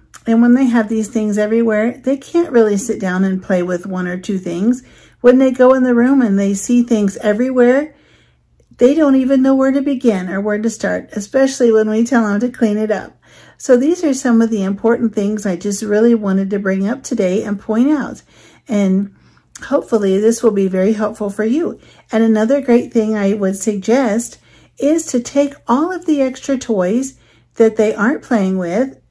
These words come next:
and put 'em aside. Put 'em in some totes and mark 'em or in some cardboard boxes and mark 'em for different age groups.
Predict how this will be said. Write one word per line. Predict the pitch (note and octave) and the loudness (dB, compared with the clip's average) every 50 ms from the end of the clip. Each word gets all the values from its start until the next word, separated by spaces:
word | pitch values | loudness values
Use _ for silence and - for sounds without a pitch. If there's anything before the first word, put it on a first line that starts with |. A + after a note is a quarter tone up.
| - | -6
and | - G3+ G3 G3 G3 G#3 A3 A#3 _ | -2 -2 0 0 0 -2 -4 -8 _
put | - - D4 D#4 | -6 -4 0 0
'em | D#4 D4+ D#4 | 2 2 2
aside. | D4 C#4+ - A3+ F3+ E3+ E3+ - F#3+ F#3+ - _ _ _ _ _ _ _ _ _ | 0 0 -2 -6 -6 -6 -8 -8 -10 -12 -14 _ _ _ _ _ _ _ _ _
Put | - B3+ B3+ | 0 2 2
'em | C#4+ D4+ D4 C#4 | 4 2 2 4
in | B3 B3 B3+ B3+ | 4 4 2 2
some | - - C#4+ D4 C#4+ | 0 -2 -2 -2 -2
totes | C#4 - - G#3 F#3 F#3+ A#3 A3+ - - - | -4 -2 -2 0 0 0 0 -2 -4 -10 -8
and | G#3 G3+ G3+ G3+ | -4 -2 0 0
mark | G3 G3 G3+ G#3 G#3 | 0 -2 -2 -2 -2
'em | C4+ C#4+ D4+ - | -2 -2 -2 -2
or | A#3 G3+ G3+ G3+ | -2 -2 0 0
in | G3+ G3+ | 0 -2
some | G3 - G#3+ G#3 G#3 | -2 -2 -4 -6 -6
cardboard | - - G#3 G3+ G3+ G#3 A#3+ C#4 D#4+ E4 D4+ | -4 -2 -2 -2 -2 0 0 0 0 2 -2
boxes | F#3+ F3+ F3+ - - - G#3+ C#4 C#4 - _ _ _ - - _ _ - | -4 -4 -6 -8 -4 -2 -2 -2 -2 -4 _ _ _ -20 -20 _ _ -4
and | - A#3 A#3 | 2 2 4
mark | A3+ G#3+ A3 C#4 C4+ C#4+ | 4 4 2 0 0 0
'em | B3+ A3+ A#3 | 0 0 0
for | - A3+ | 0 -2
different | G#3+ G3+ G3+ G3 G3 - G#3+ - - | -2 -2 -2 -4 -2 -4 -6 -6 -4
age | G#3 G3+ A3+ A3+ G3+ - - | -2 -2 -2 -2 -4 -6 -16
groups. | - - F#3 E3 - - - - - | -10 -8 -8 -8 -8 -10 -16 -20 -20